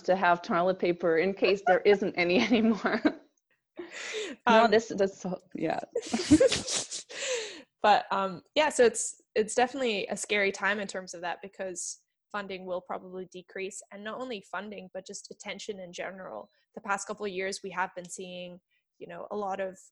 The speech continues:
Speaker 2: eyes focused on conservation and sustainability, and I think that might not necessarily continue, especially in the next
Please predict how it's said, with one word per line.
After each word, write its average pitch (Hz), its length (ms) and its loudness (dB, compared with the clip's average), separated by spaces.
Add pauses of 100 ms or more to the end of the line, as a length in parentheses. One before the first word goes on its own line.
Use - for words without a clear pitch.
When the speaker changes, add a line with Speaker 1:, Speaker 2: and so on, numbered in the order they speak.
Speaker 2:
eyes 190 320 -4
focused 208 640 -4
on 196 280 -12
conservation 196 840 -10 (140)
and 190 100 -20
sustainability, 185 840 -10
and - 100 -16
I 190 160 -16
think 214 240 -10
that 202 180 -10
might 208 300 -16 (720)
not 202 280 -16
necessarily 185 520 -8
continue, 208 460 -12
especially 175 400 -14
in 180 80 -14
the 180 80 -12
next - 440 -14